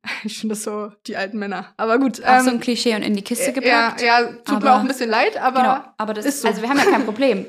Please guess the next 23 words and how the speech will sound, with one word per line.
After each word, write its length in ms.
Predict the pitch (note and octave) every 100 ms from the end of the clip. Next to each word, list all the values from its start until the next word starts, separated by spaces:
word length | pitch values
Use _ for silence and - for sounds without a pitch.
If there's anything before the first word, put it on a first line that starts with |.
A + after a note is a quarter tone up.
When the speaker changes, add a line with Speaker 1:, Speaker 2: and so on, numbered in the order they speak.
| -
Speaker 2:
mit 260 | F#3+ F#3+ -
denen. 260 | F#3+ E3+ -
Das 120 | G#3
sind 80 | C4
ja 80 |
Speaker 1:
Nein, 80 | B3+
Speaker 2:
wie, 80 | C4
wie 40 |
Speaker 1:
nein. 180 | A3+ B3+
Speaker 2:
die 80 | A3
jungen 240 | A#3+ A#3
Frauen 440 | A3+ G#3 A3+ C#4 C4+
gibt's 160 | -
halt 120 | A3 G#3
die 100 | -
al-, 160 | G3 - -
alten 260 | G#3+ G3+
Männer 320 | F#3+ A#3 C4+ -
und 100 | G#3+
das 160 | G#3+
ist 60 | -
voll 140 | G#3+
okay. 380 | G#3 A3+ C4